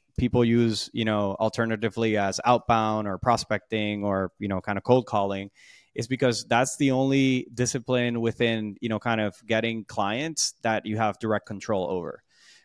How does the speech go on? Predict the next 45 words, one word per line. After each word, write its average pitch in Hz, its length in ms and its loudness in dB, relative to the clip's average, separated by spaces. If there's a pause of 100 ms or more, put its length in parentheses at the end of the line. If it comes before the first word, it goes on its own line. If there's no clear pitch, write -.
right? 120 360 4
Um, 120 200 -4
content, 147 760 4
I 123 160 0
think, 127 440 -2 (100)
um, 113 380 -4 (240)
takes 165 220 0
a 175 60 -2
little 156 140 0
bit 143 140 -2
of - 40 -16
time 131 300 -2
to 123 140 -6
build 117 360 2
and 117 200 -2
to 107 360 -2 (160)
build, 113 300 6
you 113 80 0
know, 107 140 -2
kind 120 180 -2
of 113 60 -4
that 110 180 0
brand. 120 360 0 (1300)
And 131 140 0
I 135 80 4
think 180 260 0
that 170 160 4
you, 135 460 0 (260)
you 135 160 -6
have 156 220 4
a - 20 2
lot 147 220 4
of 135 80 -4
companies 139 480 -6
nowadays 110 500 -2
that 113 140 0
I've 110 280 -2
worked 135 380 2
with 107 320 0
that 110 180 0
have 113 220 0
actually 120 680 2 (640)
done 143 280 6
direct 139 280 4
selling, 120 500 2